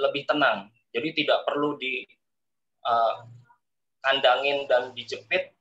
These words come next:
tapi hanya pakai stand dryer dari kita aja itu, eh, sangat nyaman dan kucing,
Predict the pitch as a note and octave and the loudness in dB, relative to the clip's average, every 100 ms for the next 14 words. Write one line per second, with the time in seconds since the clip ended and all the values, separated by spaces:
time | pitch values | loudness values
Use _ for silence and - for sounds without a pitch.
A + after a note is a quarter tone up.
0 | _ - - E3 E3 D#3+ _ _ _ C#3 | _ -2 0 -2 -2 -4 _ _ _ -2
1 | C#3+ C#3+ C3 B2 C3+ - - C3 C3+ B2+ | 0 2 0 0 -4 -4 0 0 0 2
2 | A#2+ A#2+ B2+ B2+ A#2+ A#2 A#2+ - A#2+ C3 | 4 4 2 0 0 -2 -4 -10 -2 2
3 | B2 A#2+ D3 C#3+ D#3 D#3 - _ _ _ | 2 0 -4 -6 -8 -10 -12 _ _ _
4 | _ - A2+ A2+ G#2+ - B2 B2+ - C3+ | _ -14 -8 -8 -10 -2 0 0 -2 -2
5 | B2+ A#2+ A#2 A2+ A2+ C3 - D#3+ D#3+ | 0 -2 -2 -4 -4 -12 -8 -8 -8